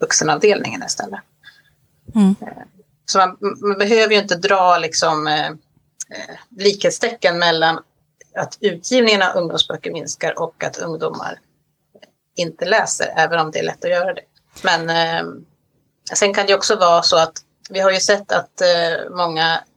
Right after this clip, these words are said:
Speaker 1: tidigare ungdomsboksförfattare har börjat skriva böcker för mellanåldern. Och att också den gränsen blir lite flytande mellan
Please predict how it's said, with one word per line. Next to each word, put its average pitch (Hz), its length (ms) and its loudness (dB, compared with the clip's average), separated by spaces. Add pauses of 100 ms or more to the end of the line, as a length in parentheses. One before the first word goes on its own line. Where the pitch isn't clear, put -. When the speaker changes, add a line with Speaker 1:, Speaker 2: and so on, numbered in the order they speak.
(560)
Speaker 1:
tidigare 208 480 4
ungdomsboksförfattare 170 1300 -2
har - 140 -2
börjat 170 220 -2
skriva 160 420 -4
böcker 165 300 -4
för - 460 -6 (200)
mellanåldern. 185 920 0 (440)
Och - 80 -4
att - 100 -2
också - 220 0
den 240 300 4
gränsen 160 480 -2
blir 165 140 -2
lite 160 200 -6
flytande 185 720 2
mellan 165 580 2